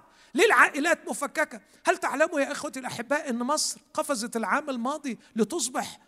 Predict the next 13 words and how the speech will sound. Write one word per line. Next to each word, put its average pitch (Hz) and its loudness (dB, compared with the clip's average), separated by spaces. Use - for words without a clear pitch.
نمرة 262 0
واحد 254 -2
في - -6
الطلاق 233 -4
على 202 -4
مستوى 226 -4
العالم؟ 233 -10
هل 339 8
تعلموا 381 4
يا 339 0
إخوتي 320 -2
أن 269 -2
كل 359 2